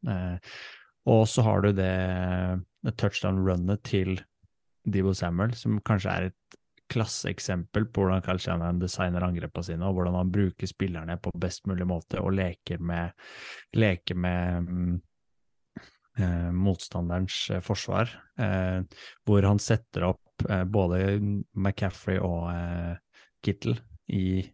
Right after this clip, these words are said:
blokkposisjoner, og egentlig kan være kapabel til å ta imot ballen, og så får han, eh,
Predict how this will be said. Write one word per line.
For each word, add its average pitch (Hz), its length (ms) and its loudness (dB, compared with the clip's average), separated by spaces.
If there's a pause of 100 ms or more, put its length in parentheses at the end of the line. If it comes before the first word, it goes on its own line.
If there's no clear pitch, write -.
(140)
blokkposisjoner, 98 960 0
og 110 80 0
egentlig 101 400 0
kan 104 160 0
være 95 180 2
kapabel 92 440 0
til - 80 -20
å - 40 -20
ta 92 140 0
imot 87 200 0
ballen, 87 300 0 (440)
og - 60 -4
så 107 120 4
får 90 240 0
han, 98 220 2
eh, 92 360 2